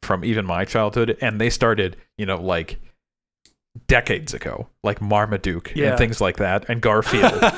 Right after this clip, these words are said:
Speaker 1: And then, like,
Speaker 2: Yeah.
Speaker 1: there's these ones that have been, they've been going for so long. And then there's some that I don't recognize that I presume have started in more recent times. One of them is literally, literally drawn in M S Paint.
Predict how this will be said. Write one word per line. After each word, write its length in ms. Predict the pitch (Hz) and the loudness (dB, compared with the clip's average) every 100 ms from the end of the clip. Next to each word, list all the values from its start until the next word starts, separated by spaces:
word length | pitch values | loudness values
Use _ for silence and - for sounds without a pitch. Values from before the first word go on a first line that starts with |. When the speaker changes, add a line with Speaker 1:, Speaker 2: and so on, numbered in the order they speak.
| - 170 - | 4 4 2
Speaker 1:
And 120 | 127 | 2
then, 160 | 135 | 2
like, 140 | 123 131 | 4 6
Speaker 2:
Yeah. 100 | 131 | 6
Speaker 1:
there's 180 | 143 135 | 6 4
these 220 | 135 120 | 2 2
ones 240 | 127 135 | 0 2
that 100 | 143 | 2
have 140 | 127 113 | 2 2
been, 280 | 113 104 - | 0 -2 0
they've 200 | 131 143 | 2 2
been 160 | 139 | 0
going 280 | 117 113 113 | 2 2 0
for 200 | 104 113 | -2 -4
so 920 | 104 - - 120 127 139 143 147 156 - _ - | -2 -2 2 4 6 6 6 4 0 -6 _ -6
long. 540 | 110 110 113 90 80 - _ _ _ _ _ _ _ _ _ _ _ _ | 0 2 2 0 -4 -12 _ _ _ _ _ _ _ _ _ _ _ _
And 140 | 117 120 | -8 -4
then 100 | 147 | -2
there's 160 | 139 - | 0 2
some 220 | 165 180 | 2 4
that 220 | 165 - | 2 2
I 220 | 127 123 113 | 2 2 0
don't 360 | 104 135 165 | 0 0 0
recognize 580 | 117 101 95 90 87 95 | -2 -6 -8 -8 -8 -4
that 180 | 107 95 | -4 -2
I 60 | |
presume 420 | 107 127 120 131 120 | -4 -6 -4 -4 -4
have 160 | 120 | -4
started 320 | - 110 104 92 | -2 -2 -2 -4
in 140 | 101 | -6
more 200 | 101 101 | -2 -2
recent 280 | 95 104 92 | -2 -4 -6
times. 260 | - - - | -8 -8 -4
One 180 | 127 240 | -2 -2
of 120 | 220 | 0
them 160 | 262 | 0
is 160 | 190 127 | 0 -2
literally, 720 | 110 113 226 180 101 90 95 - - _ - | -2 4 6 6 4 0 -2 -4 -12 _ 6
literally 420 | 165 175 127 117 | 8 8 6 2
drawn 280 | 107 101 95 | 2 0 0
in 100 | 90 | -2
M 120 | 90 | -2
S 120 | 82 | -4
Paint. 340 | - - - | -6 -8 -10